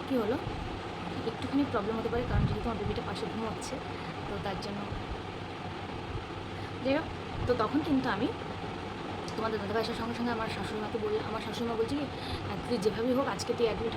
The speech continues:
কর, কারণ শরীর খুব খারাপ।" এবার তার মধ্যে পড়ছে প্রচণ্ড পরিমাণে বৃষ্টি। এবার ওই বৃষ্টির মধ্যে আমাকে নিয়ে যাবে দিয়ে আমাকে বলছে, "তুমি বলো তোমার কী লাগছে শরীরটা, তুমি বুঝতে পারবে।" আমি বলছি, "আমি বুঝতেই পারছি না আমার কী লাগছে, এদিকে পেন হচ্ছে না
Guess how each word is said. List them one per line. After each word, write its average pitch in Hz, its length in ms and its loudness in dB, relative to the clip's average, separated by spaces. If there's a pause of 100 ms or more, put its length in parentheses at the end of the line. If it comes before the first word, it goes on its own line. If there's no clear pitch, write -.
কর, 311 100 4 (500)
কারণ 208 200 0 (420)
শরীর 208 200 0
খুব 240 140 0
খারাপ।" 190 220 0
এবার 220 180 2
তার 214 140 2
মধ্যে 247 180 2
পড়ছে 269 200 0
প্রচণ্ড 226 340 4
পরিমাণে 247 280 4
বৃষ্টি। 190 400 0 (400)
এবার - 300 4
ওই 226 60 10
বৃষ্টির 220 340 2
মধ্যে 254 120 6
আমাকে 254 140 6
নিয়ে 226 180 8
যাবে 220 180 6
দিয়ে 240 120 4
আমাকে 233 160 0
বলছে, 240 320 4
"তুমি 277 140 6
বলো 220 300 6
তোমার 233 280 2
কী 226 60 2
লাগছে 185 360 0
শরীরটা, 175 360 -2
তুমি 269 140 4
বুঝতে 220 280 0
পারবে।" 185 200 0
আমি - 140 -4
বলছি, 208 140 -2
"আমি 240 140 0
বুঝতেই 220 400 -2
পারছি 262 200 2
না 269 40 6
আমার 277 160 6
কী 226 100 0
লাগছে, - 280 -4
এদিকে - 240 -2
পেন 302 180 4
হচ্ছে 240 260 4
না 220 100 2